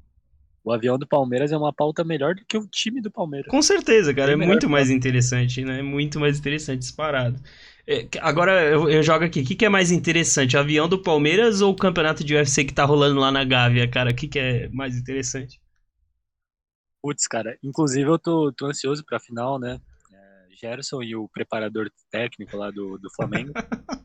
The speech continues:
Speaker 1: Eu, eu, eu faço minhas apostas no preparador técnico. Ele é careca, né? Tem, tem aquela cara de mal. Acho que ele vai.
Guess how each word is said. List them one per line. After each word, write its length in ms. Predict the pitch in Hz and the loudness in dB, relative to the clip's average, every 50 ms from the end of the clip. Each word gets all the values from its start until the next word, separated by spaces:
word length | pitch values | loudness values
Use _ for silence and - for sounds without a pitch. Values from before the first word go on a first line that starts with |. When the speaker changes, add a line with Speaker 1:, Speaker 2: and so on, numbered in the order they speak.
| _ - | _ -6
Speaker 1:
Eu, 120 | 214 139 170 214 - - | -2 -2 -2 -2 -2 -2
eu, 240 | 151 180 196 202 - - | 0 0 0 -2 -4 -6
eu 180 | - 156 185 208 - - | -4 -2 -2 -2 -2 -6
faço 140 | 202 190 - 185 | -6 -6 -4 -4
minhas 160 | 180 170 175 | -2 -2 -2
apostas 360 | 160 - 160 156 - 170 151 | -2 -2 -4 -4 -4 -6 -8
no 120 | 175 170 | -8 -6
preparador 500 | - 170 165 - 170 165 160 156 160 160 - - | -6 -6 -6 -4 -2 -2 -2 -2 -2 -4 -6 -10
técnico. 400 | - 117 117 - 120 113 - - | -10 -10 -10 -10 -12 -14 -10 -8
Ele 100 | 110 107 | -8 -8
é 40 | 110 - | -8 -8
careca, 640 | - - 127 101 90 95 95 139 117 - - 107 | -8 -8 -8 -8 -8 -8 -8 -8 -8 -8 -12 -12
né? 200 | 104 117 117 110 - | -10 -10 -10 -10 -12
Tem, 320 | - 107 107 107 104 104 101 _ | -12 -14 -12 -12 -14 -16 -18 _
tem 100 | 110 110 | -20 -20
aquela 280 | 104 - - 113 107 | -14 -10 -8 -8 -8
cara 200 | - - 113 107 | -8 -8 -8 -8
de 140 | 104 104 107 | -8 -8 -10
mal. 340 | 101 95 92 110 123 120 101 | -12 -12 -12 -12 -10 -10 -10
Acho 180 | 104 117 - - | -10 -12 -14 -12
que 80 | - 208 | -10 -10
ele 80 | 226 254 | -8 -6
vai. 240 | 254 175 120 107 | -6 -6 -8 -8